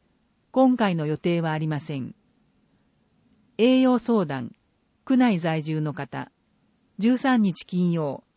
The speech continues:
二十五日水曜、九時から十五時三十分。ここまでは予約制です。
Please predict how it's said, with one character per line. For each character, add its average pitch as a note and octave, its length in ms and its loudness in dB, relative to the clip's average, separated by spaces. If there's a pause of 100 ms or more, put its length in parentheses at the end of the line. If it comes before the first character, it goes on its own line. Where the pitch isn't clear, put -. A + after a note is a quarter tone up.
(120)
二 A#3 140 4
十 A#3 200 4
五 F#3 120 2
日 D#3 240 -2
水 E3+ 320 -2
曜、 D3 320 -4 (480)
九 B3 140 0
時 A#3 100 0
か E3 140 -4
ら D3+ 100 -4
十 G#3 220 2
五 F3 160 0
時 C#3 100 -8
三 E3 240 -4
十 E3 140 -6
分。 C3 420 -10 (1300)
こ G3+ 100 0
こ B3+ 140 4
ま B3+ 120 4
で A#3 120 0
は D#3+ 100 -2
予 D3+ 140 -2
約 E3+ 160 -4
制 D#3 280 -4
で C#3+ 140 -6
す。 - 300 -20